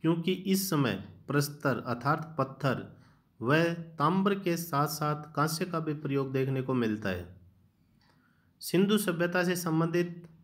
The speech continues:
हड़प्पा टीले की ओर ध्यान सर्वप्रथम अठारह सौ छब्बीस ईस्वी में चार्ल्स मेसन ने आकर्षित किया,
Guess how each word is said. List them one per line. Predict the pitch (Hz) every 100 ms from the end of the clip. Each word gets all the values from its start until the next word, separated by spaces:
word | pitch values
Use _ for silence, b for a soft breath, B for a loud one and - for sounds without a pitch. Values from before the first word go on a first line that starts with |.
| _ -
हड़प्पा | 165 - 180
टीले | 175 175 160 156
की | 160 151
ओर | 151 156 160 - 110
ध्यान | 113 123 151
सर्वप्रथम | - 170 175 170 156 156 143
अठारह | 143 147 147
सौ | 147 147
छब्बीस | 135 123 175 190 -
ईस्वी | 147 - 151
में | 143 147 156 - B B B B
चार्ल्स | 131 135 139 -
मेसन | 113 117 131 156
ने | 151 156 160 160
आकर्षित | 135 131 143 151 147
किया, | - 147 156 160